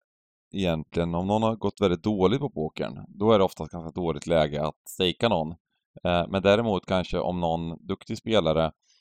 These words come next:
eh, möjligtvis, säg att någon duktig spelare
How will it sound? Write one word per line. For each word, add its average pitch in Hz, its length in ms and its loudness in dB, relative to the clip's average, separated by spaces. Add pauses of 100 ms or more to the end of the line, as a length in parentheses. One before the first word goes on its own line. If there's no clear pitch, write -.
(360)
eh, 80 460 0 (380)
möjligtvis, 90 800 0
säg 113 240 2
att 123 100 2
någon 101 240 0 (260)
duktig 90 260 -10
spelare 78 580 0